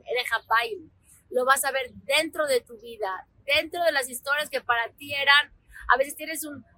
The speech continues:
una, un hijo que se porta mal. ¿Por qué me tocó un hijo que se porta mal?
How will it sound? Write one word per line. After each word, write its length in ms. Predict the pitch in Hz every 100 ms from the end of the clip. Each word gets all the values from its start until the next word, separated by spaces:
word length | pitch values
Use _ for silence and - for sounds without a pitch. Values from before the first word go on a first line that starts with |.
| -
una, 240 | 285 277 277
un 120 | 320
hijo 180 | 381 349
que 80 | 311
se 100 | -
porta 300 | 285 - 269
mal. 220 | 220 - _ _ _ _ - _ _ _
¿Por 220 | - 262 269
qué 200 | 294 277
me 120 | 277
tocó 320 | 269 277 269
un 80 | 277
hijo 180 | 269 269
que 80 |
se 100 | 262
porta 300 | 247 254 254 254
mal? 400 | 262 254 247